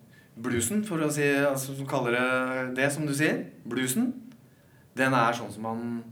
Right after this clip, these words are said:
har vært. Eh, bluesfolket får, eh, det de alltid har fått, og de får faktisk litt mer, for de får, eh, musikk på to nye små klubber som de har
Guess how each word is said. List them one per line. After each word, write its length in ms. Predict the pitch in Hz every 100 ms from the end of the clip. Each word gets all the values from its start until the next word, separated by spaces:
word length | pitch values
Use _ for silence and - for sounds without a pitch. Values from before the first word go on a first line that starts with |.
| - -
har 240 | - 101
vært. 360 | 120 196 - - - _ _ _ - _ _ _ - _ - - - -
Eh, 360 | 110 117 117 - - - - - - 113
bluesfolket 640 | 113 113 110 107 120 151
får, 420 | - 107 107 110
eh, 680 | 110 107 110 107 110 110 110 110
det 220 | 104 98
de 140 | 107 101 - - 104
alltid 280 | 95 110 113
har 60 |
fått, 440 | 143 - - - - -
og 80 | 113
de 100 | 117
får 140 | 117
faktisk 420 | 110 107 110 107 110
litt 180 | 107
mer, 180 | 120 139
for 140 | 160 117
de 100 | 117
får, 380 | 110 113 110 110 - - - - - - -
eh, 640 | 107 107 104 104 104 104 104
musikk 420 | 107 104 98 -
på 140 | 104
to 600 | 101 98 95 95 98 101 - - -
nye 280 | 110 98 90
små 300 | 92 90 98
klubber 360 | 107 101 110 143
som 180 | 131 127
de 120 | 123 123
har 160 | 123